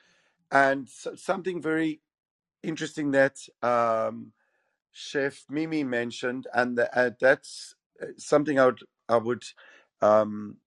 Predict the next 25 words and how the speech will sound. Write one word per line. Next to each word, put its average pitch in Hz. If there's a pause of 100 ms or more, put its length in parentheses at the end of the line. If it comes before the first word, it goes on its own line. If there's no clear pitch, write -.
(160)
give 123
you 123
as 107
a 104
solution. 117 (520)
You 127
know, 131 (480)
you're 117
worried 143
about 135
how 131
your 135
food 139
will 127
be 127
at 107
the -
end 120
consumer. 113
Well, 104
first -
of 117
all, 117
I 110
would 110